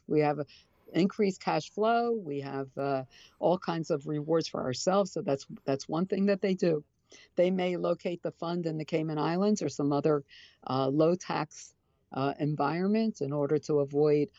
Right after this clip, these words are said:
other kinds of taxes that they might have to pay. They, they really engage in very aggressive, uh, tax avoidance. I'm not saying tax evasion.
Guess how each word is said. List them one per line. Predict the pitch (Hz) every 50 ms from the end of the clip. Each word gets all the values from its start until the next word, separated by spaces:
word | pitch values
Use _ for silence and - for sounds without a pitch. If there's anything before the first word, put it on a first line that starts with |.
| - _ _
other | - 156 160 - 196
kinds | 185 - 196 180 185 -
of | 196 170
taxes | - 185 175 185 - - 202 185 -
that | 208 185 -
they | 185 175
might | 180 180 180 185
have | 180 175 -
to | - 180
pay. | - 185 180 185 185 180 - _ _ - - - - - _
They, | 170 165 175 180 - -
they | 185 175 170 175
really | 180 185 185 214 240 240 233 240 240 240 - -
engage | 175 170 156 175 165 165 165 160 151 -
in | - - 147 147
very | 147 151 165 165 170 175 175 180 185 - -
aggressive, | 160 147 - - 151 160 151 156 156 - - 147 135 139 143 - _ _ _ _ _ _ _ _ _ -
uh, | 135 135 135 - -
tax | - - 165 156 156 - - - - _ -
avoidance. | 139 139 151 151 147 147 147 - - 120 120 123 - - -
I'm | - 135
not | 170 175 202 202
saying | - 226 226 220
tax | - 208 202 - -
evasion. | 196 170 170 170 165 165 147 - - 123 123